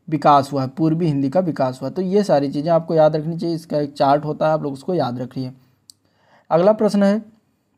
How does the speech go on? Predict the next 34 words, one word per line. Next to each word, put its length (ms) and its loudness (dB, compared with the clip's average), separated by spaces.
निम्नलिखित 340 2
में 160 2
से 100 -4
किस 220 -6
मुसलमान 560 2
कवि 240 0
की 140 -2
रचना 340 0
प्रेम 500 0
चिनगारी 600 0
है? 80 -8
ठीक 180 -4
है, 60 -2
ये 200 0
क्वेश्चन 400 -2
है 120 -4
इस 100 -12
तरीके 180 -4
से। 60 -8
तो 120 -4
इसमें 240 -4
देखिए 240 -2
प्रेम 360 0
चिनगारी 500 0
जो 180 0
है 140 4
ये 80 4
रचना 340 -2
नजफ 360 0
अली 160 -2
की 180 -8
है, 80 -2
नजफ 480 -2
अली। 220 -4